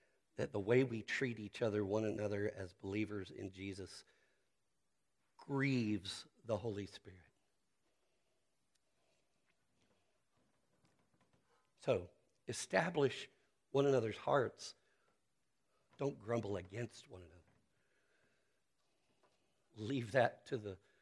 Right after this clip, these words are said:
the world whom Jesus will judge. We wait for the Lord who will judge. James goes on to say, "We wait for the Lord who is worth the wait." Listen to this,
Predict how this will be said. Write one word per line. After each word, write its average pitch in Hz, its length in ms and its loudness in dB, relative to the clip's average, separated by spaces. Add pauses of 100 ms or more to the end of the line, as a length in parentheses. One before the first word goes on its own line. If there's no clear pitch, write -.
(200)
the - 80 -6
world 101 400 0
whom 104 220 -2
Jesus 95 440 -8
will 95 140 -14
judge. 90 140 -10 (3000)
We 104 60 -4
wait 123 280 4
for - 100 -6
the 104 60 -2
Lord 104 280 2
who 110 80 -4
will 95 180 -6
judge. 113 380 6 (480)
James 113 300 0
goes 107 220 0
on 110 220 4
to 98 80 -6
say, 107 240 4
"We 101 160 4
wait 110 320 2
for 120 100 -4
the 107 120 2
Lord 110 340 4 (580)
who 131 120 2
is 131 280 8
worth 139 340 4
the 127 80 -2
wait." 113 320 4 (880)
Listen - 300 0
to 110 60 -2
this, 98 420 0